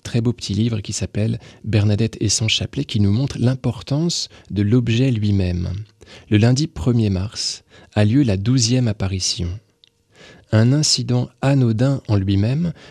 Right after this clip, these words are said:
montre à quel point la foule suit à présent Bernadette et l'imite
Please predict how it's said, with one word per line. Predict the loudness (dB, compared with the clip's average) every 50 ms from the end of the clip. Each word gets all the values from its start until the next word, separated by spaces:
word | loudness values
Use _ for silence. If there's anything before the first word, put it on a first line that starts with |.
| -4 0
montre | 2 2 2 2 0
à | -2 -2
quel | 0 2 2 2 2
point | -2 -4 -2 0 0 2 2
la | 2 0
foule | -2 -4 -8 -6 -4 -2 -2 -2 -2 -4
suit | -4 -4 -2 -4 -4 -2
à | -2 -6
présent | -2 -2 0 0 2 2
Bernadette | 2 0 0 0 0 0 0 0 -2 -4 -6 -10 -20 -20 _ _
et | 2 2
l'imite | 2 2 2 2 0 0 -2 _ -18 -20 -20 -20